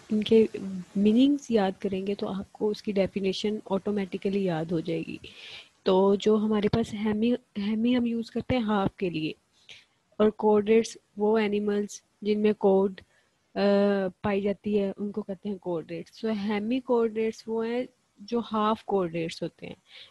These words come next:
तो आज हम इन-, इनकी डिटेल पढ़ेंगे। फाइलम कोरडेटा, उन्होंने कहा हुआ है, "The phylum Chordata,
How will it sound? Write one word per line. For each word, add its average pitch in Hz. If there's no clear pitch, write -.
तो -
आज 202
हम 214
इन-, 196
इनकी 196
डिटेल 190
पढ़ेंगे। 247
फाइलम 247
कोरडेटा, 233
उन्होंने 233
कहा 240
हुआ 233
है, 240
"The 233
phylum 226
Chordata, 208